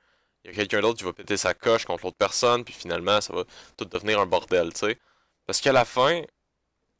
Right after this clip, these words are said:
c'était une accusation infondée qui avait été faite, et puis je me suis dit, ça n'a aucun sens, on peut pas, on peut pas varger sur quelqu'un sans,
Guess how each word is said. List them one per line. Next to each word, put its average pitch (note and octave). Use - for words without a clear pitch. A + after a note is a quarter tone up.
c'était A#2
une G#2+
accusation G#2+
infondée F#2
qui G#2+
avait F2
été -
faite, C#3+
et G2
puis E2+
je -
me -
suis -
dit, A#2
ça -
n'a E2+
aucun A#2
sens, C#3+
on F#2
peut F#2
pas, G2+
on -
peut A#2+
pas A2+
varger A2
sur -
quelqu'un A2+
sans, E2